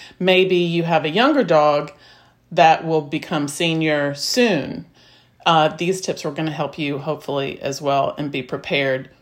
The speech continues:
when your younger dog becomes a senior. Seniors need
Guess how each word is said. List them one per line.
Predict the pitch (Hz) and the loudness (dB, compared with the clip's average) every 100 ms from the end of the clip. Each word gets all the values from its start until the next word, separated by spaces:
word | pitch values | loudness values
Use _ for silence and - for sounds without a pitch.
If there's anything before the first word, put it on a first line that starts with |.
| _ | _
when | 160 160 | -2 0
your | 175 226 | 4 2
younger | 165 143 147 | 2 0 -4
dog | 139 139 131 | -4 -4 -4
becomes | - - 131 - | -10 -8 -8 -8
a | |
senior. | 143 - - - - - _ _ _ _ _ _ _ _ _ _ _ - - _ _ - | -12 -10 -10 -12 -16 -20 _ _ _ _ _ _ _ _ _ _ _ -20 -20 _ _ -8
Seniors | - 320 453 359 226 | 2 2 4 2 2
need | 214 202 196 196 | 4 6 4 2